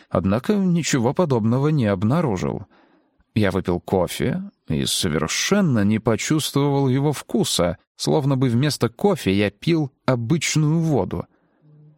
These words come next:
Я повернулся к окну, надеясь хоть как-то скоротать время, пока не вернется проводник, и я не расспрошу его про остановку в Париже.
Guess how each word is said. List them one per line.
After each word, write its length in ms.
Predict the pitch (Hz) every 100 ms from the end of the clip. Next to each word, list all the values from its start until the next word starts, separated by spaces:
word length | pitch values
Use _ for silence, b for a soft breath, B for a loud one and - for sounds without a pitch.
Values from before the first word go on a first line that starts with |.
| _ -
Я 200 | 107 101
повернулся 720 | - 107 107 107 101 92 104
к 80 | -
окну, 440 | 95 - 95 104
надеясь 580 | 156 117 95 117 123 -
хоть 320 | - 95 -
как-то 480 | - 147 107 - 90
скоротать 680 | 82 - 107 107 107 107 92
время, 520 | 101 135 107 87 80 - B B
пока 220 | 98 117
не 120 | 107
вернется 500 | 107 107 117 101 95
проводник, 600 | - 104 113 127 190 -
и 60 | 104
я 140 | 143
не 120 | 110
расспрошу 560 | 113 - - 165 - 127
его 320 | 104 113 101 b b
про 200 | 131 127
остановку 640 | - 104 120 117 127 -
в 80 | 110
Париже. 540 | - 127 120 87 80